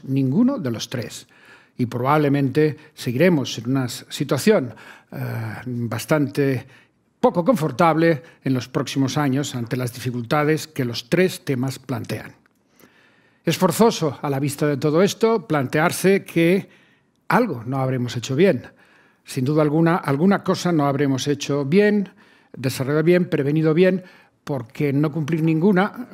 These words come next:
pues, eh, denota, sin duda alguna, fallos relevantes, no solo a nivel español, sino, sin duda alguna, a nivel europeo y quizá mundial. Y todo ello sin tener en consideración la crisis de Ucrania, la crisis, la profunda, importante crisis de Ucrania,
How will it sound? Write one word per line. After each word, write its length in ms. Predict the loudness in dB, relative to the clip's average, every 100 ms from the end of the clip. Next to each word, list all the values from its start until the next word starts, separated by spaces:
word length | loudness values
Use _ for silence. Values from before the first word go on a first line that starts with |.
| -12
pues, 460 | -4 -2 -2 -4 -4
eh, 180 | -4
denota, 520 | -2 0 0 0 -2 -4
sin 240 | -2 0
duda 200 | 2 2
alguna, 460 | 2 2 0 0 -6
fallos 600 | -14 -4 -2 0 -4 -6 -8
relevantes, 840 | -4 -4 0 -2 -2 -10 -14 -14 -18 -20 _ -10
no 80 | -4
solo 460 | 2 2 2 -2 -10
a 100 | -4
nivel 240 | -2 -2 -4
español, 400 | -4 -2 -2 -2
sino, 220 | -4 -4
sin 180 | -2 -2
duda 140 | 0
alguna, 340 | -2 -2 -4
a 20 | -2
nivel 240 | -2 0
europeo 380 | -2 -4 -6 -6
y 60 |
quizá 260 | -6 -8 -10
mundial. 420 | -10 -12 -14 -14 -18 _ _ _ _ _ -20 -20 -20 -20 -20 _ _ -4
Y 120 | 2
todo 240 | 4 6
ello 420 | 6 4 2 0 -12 _ _ _
sin 300 | -4 4 4
tener 240 | 4 0 2
en 60 |
consideración 560 | 0 0 0 0 0 0
la 80 | 0
crisis 340 | -2 -2 -2
de 60 | -2
Ucrania, 500 | -2 0 0 -2 -6
la 200 | -8 0
crisis, 340 | 0 0 -4
la 120 | -6
profunda, 340 | -6 -2 0 0
importante 420 | 0 0 0 0
crisis 220 | -4 -4
de 60 | -2
Ucrania, 400 | 2 2 2